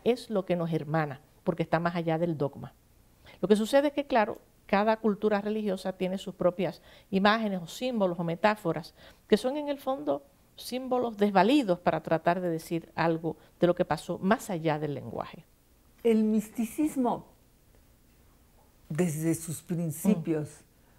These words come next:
Speaker 2: ¿ha cambiado de alguna manera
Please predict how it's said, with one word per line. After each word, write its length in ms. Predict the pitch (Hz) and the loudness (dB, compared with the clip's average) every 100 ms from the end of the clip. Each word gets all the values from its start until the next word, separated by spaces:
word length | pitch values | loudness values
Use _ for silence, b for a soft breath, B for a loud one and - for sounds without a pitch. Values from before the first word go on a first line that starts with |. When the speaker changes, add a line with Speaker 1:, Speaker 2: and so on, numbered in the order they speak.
| b _ _ _ _ _ _ _ _ _ _ _ _ | b _ _ _ _ _ _ _ _ _ _ _ _
Speaker 2:
¿ha 120 | 220 | -4
cambiado 460 | 220 208 175 170 175 | -2 0 2 2 2
de 100 | 170 | 0
alguna 260 | 156 160 | 0 -2
manera 560 | 160 151 135 131 147 | -4 -4 -4 -6 -8